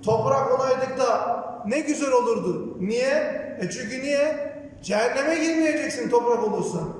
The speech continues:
Rabbim bizi ahireti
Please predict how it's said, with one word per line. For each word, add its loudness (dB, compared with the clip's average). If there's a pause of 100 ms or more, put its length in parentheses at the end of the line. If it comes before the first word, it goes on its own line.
(420)
Rabbim 0
bizi -6 (260)
ahireti 0